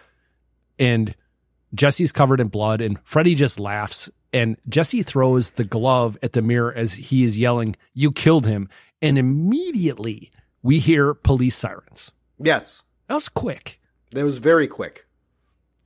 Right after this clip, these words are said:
Speaker 1: And, uh, Jesse goes out the window. And back at the party,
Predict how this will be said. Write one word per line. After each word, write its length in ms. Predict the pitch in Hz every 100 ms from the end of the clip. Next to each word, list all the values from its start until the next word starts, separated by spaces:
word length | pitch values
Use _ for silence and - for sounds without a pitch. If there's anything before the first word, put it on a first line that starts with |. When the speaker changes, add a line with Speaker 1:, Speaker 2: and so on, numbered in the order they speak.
| -
Speaker 1:
And, 260 | 113 113
uh, 180 | - 107
Jesse 320 | 101 156 151
goes 160 | 170 156
out 100 | 151
the 60 | 131
window. 360 | 107 95 98 107 _ _ _ _ _ _ _ _ _ _ _ _ -
And 160 | 123
back 240 | 110 147 156
at 60 |
the 80 | 143
party, 440 | - 127 120 110